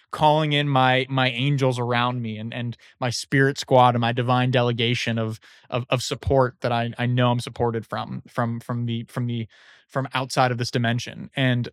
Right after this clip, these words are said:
I've, I've, it's forced me to, to, to come back to that in a very real way. One of my prayers recently has been, "I trust you, God, to lead me to where I'm needed n-, most.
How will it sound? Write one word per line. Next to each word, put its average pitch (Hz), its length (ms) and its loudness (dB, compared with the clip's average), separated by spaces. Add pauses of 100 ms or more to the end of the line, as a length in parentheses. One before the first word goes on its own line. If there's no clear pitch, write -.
(100)
I've, 123 320 -2
I've, 120 380 -2
it's - 180 -6
forced 143 300 2
me 139 100 0
to, 127 180 2
to, 117 420 -4
to - 140 -12
come 127 280 -4
back 117 340 -4
to 139 100 -4
that 110 240 -2
in 127 100 -4
a 117 60 -4
very 117 300 2
real 110 280 -4
way. 107 360 -6 (320)
One 143 180 2
of 139 40 2
my 131 120 4
prayers 135 380 2
recently 127 340 -6
has 120 140 -2
been, 117 320 -2 (420)
"I 127 80 -2
trust 156 400 2
you, 170 60 -6
God, 135 400 4
to 139 80 -4
lead 127 240 -2
me 131 140 0
to 123 100 -8
where 120 240 0
I'm 117 180 0
needed 113 320 -6
n-, 117 140 -10
most. - 520 -10